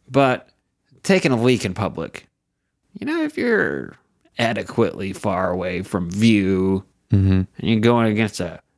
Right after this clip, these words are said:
Speaker 1: a building,
Speaker 2: Right.
Speaker 1: is it that bad?
Speaker 2: It's not as bad as shitting.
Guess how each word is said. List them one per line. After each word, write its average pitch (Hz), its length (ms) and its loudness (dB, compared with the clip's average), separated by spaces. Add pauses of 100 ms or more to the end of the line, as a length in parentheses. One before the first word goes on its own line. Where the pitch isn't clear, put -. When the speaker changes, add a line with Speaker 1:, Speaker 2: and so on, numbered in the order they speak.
(100)
Speaker 1:
a 92 80 -2
building, 98 1040 0
Speaker 2:
Right. 95 340 2 (640)
Speaker 1:
is 403 320 4
it 392 180 2
that 269 240 0
bad? 175 420 2 (1120)
Speaker 2:
It's - 120 -12
not 151 160 0
as 117 100 0
bad 117 180 2
as 98 80 -2
shitting. 95 420 -2